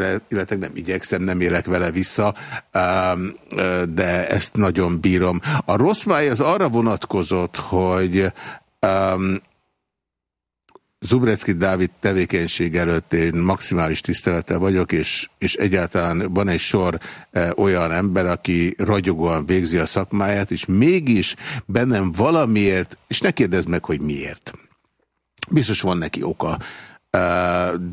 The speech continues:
de ott van az a fénykép, itt van előttem. Pedig hónapok óta nem láttam. E, ahogy ott fe-, hever egy döglött madár,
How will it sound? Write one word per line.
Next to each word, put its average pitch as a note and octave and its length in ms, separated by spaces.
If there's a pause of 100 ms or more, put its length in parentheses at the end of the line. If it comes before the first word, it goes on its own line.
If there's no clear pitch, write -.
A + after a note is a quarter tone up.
de G2 520
ott F3+ 220
van A2 140
az G#2 120
a G2 80
fénykép, G2+ 460
itt G3 120
van D#3 140
előttem. - 580 (1160)
Pedig G2+ 420 (300)
hónapok - 540
óta F2 220
nem F#2+ 200
láttam. - 480 (420)
E, G2+ 240
ahogy G#2+ 360
ott B2+ 240
fe-, G#2 360
hever F#2+ 720
egy D#2+ 180
döglött F#2 400
madár, F#2 600